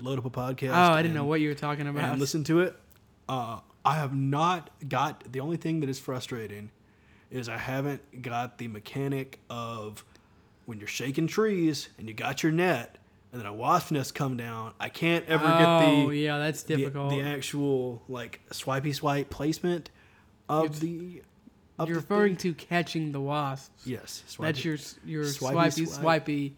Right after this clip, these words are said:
Speaker 1: placement.
Speaker 2: placement.
Speaker 1: I did go to somebody
Speaker 2: For all
Speaker 1: else's
Speaker 2: you non-toddlers out there.
Speaker 1: Yes, I did go to a, another,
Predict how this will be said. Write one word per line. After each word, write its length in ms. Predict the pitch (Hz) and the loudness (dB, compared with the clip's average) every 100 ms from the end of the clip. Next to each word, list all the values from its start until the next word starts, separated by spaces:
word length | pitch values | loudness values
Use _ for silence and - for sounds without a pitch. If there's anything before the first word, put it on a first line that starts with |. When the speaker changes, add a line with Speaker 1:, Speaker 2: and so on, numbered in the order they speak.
| - | -14
Speaker 1:
placement. 220 | - 143 170 175 165 | -6 -2 2 2 0
Speaker 2:
placement. 340 | 151 127 - - | -4 -10 -8 -4
Speaker 1:
I 40 | |
did 180 | 139 214 | 0 2
go 140 | 226 226 | 6 4
to 80 | |
somebody 260 | 202 202 185 | 4 -2 2
Speaker 2:
For 60 | 160 | 4
all 60 | |
Speaker 1:
else's 120 | 170 165 | 4 4
Speaker 2:
you 80 | 156 | 0
non-toddlers 880 | 156 156 156 139 160 160 151 139 | 0 0 0 2 2 2 0 -4
out 200 | 139 135 | -2 -4
there. 280 | 135 131 135 | -6 -6 -2
Speaker 1:
Yes, 240 | 127 117 - | -2 -4 -4
I 100 | 131 | 0
did 220 | 147 151 | 0 2
go 180 | 143 139 | 0 0
to 260 | 139 131 104 | -2 -2 -4
a, 480 | 117 120 113 107 - | -8 -8 -8 -10 -10
another, 720 | 120 117 127 131 123 117 | -10 -8 -4 -4 -4 -6